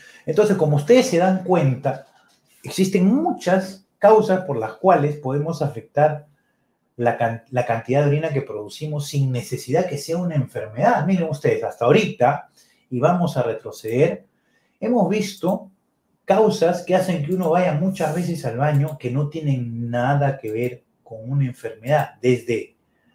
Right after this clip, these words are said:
la in-, ingesta del líquido del agua, desde la manera cómo nos hidratamos, qué tipo de líquidos y cuánto tomamos, cuánto perdemos de agua,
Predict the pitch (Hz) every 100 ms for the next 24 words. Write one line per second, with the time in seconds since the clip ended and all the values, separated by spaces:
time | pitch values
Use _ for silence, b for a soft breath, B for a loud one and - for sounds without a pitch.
0 | b b _ 120 117 110 123 - - 123
1 | 104 - 196 190 - 120 123 - _ _
2 | _ _ _ - 117 107 123 147 127 113
3 | 104 104 120 151 113 113 135 - _ _
4 | _ b b b _ 123 131 120 113 110
5 | 104 107 131 190 147 120 143 - _ _
6 | _ - 139 143 127 113 110 113 101 95
7 | - 143 156 123 120 - 113 120 - 123
8 | - 113 117 127 - - - 120 131 135
9 | - 127 143 135 120 123 - - 120 120
10 | 120 - 107 113 113 110 104 - _ _
11 | _ _ _ _ _ 120 113 107 107 -
12 | - _ - 147 131 127 127 -